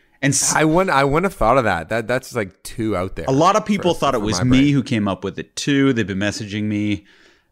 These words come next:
Speaker 1: A couple people have claimed to be Ron Kells and messaged me
Speaker 2: <laughs>
Speaker 1: in a, in an attempt
Speaker 2: But the real,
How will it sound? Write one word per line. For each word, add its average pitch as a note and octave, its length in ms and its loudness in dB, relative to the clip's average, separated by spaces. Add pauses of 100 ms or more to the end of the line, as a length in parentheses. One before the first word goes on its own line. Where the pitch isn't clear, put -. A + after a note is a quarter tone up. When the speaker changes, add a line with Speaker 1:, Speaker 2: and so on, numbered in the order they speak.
(160)
Speaker 1:
A - 40 -20
couple D3+ 380 0
people C3 420 0
have A2+ 240 -2
claimed C3 380 0
to A#2 60 0
be C3 520 0 (280)
Ron B2 400 0
Kells B2+ 640 -2 (540)
and G#2+ 120 -4
messaged C#3+ 340 4
me E3 200 6 (400)
Speaker 2:
<laughs> - 80 -14
Speaker 1:
in D#3+ 120 4
a, - 40 2
in D3 220 2
an C#3 140 4
attempt C#3+ 400 0
Speaker 2:
But D3+ 100 0
the D3+ 60 2
real, D#3+ 220 2